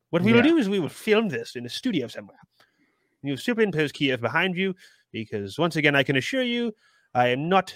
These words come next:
Speaker 1: stepping these penny loafers that Jimmy Savile himself gave me
Speaker 2: <laughs>
Speaker 1: into that fucking disgusting civilization that you somewhat call a country."
Speaker 2: Yeah.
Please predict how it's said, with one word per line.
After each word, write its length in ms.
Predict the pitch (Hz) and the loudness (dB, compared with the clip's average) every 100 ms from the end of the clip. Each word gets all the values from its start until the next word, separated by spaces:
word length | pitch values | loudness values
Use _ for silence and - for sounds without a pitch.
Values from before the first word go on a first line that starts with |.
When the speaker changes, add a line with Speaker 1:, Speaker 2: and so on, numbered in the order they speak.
| - | -18
Speaker 1:
stepping 480 | - 147 135 131 | -6 -4 -2 -4
these 240 | 113 107 - | -6 -8 -12
penny 220 | - 196 | -4 2
loafers 500 | 180 180 185 175 143 | 4 4 2 -2 -2
that 240 | 123 110 - _ | -4 -4 -6 _
Jimmy 260 | 131 226 226 | 0 2 2
Savile 320 | - 175 175 | 6 6 6
himself 420 | 151 131 143 123 | 0 0 2 2
gave 180 | - 117 | 0 -2
me 240 | 123 113 131 165 - - - | -2 -2 -2 -2 -2 -6 -6
Speaker 2:
<laughs> 420 | - - - 135 | -10 -16 -12 -12
Speaker 1:
into 160 | 120 113 | -10 -8
that 200 | 104 - | -10 -12
fucking 760 | - - 240 196 208 185 180 156 _ - 107 - - - | -20 -4 -2 0 0 0 -4 -6 _ -20 -20 -20 -20 -14
disgusting 920 | 135 120 - - 190 - 190 175 175 - | -12 -10 -8 -2 -2 -2 -4 -2 -6 -6
civilization 800 | - 180 165 151 135 139 135 131 | -2 0 2 2 2 0 -2 -6
that 160 | 117 | -8
you 160 | 135 143 | -6 -8
somewhat 500 | - - 156 135 - | -8 -4 -2 -2 -4
call 200 | - 123 | -2 -2
a 40 | |
country." 400 | 104 107 - - _ _ - 120 | -2 -12 -20 -20 _ _ -6 -2
Speaker 2:
Yeah. 180 | 156 - | -2 -4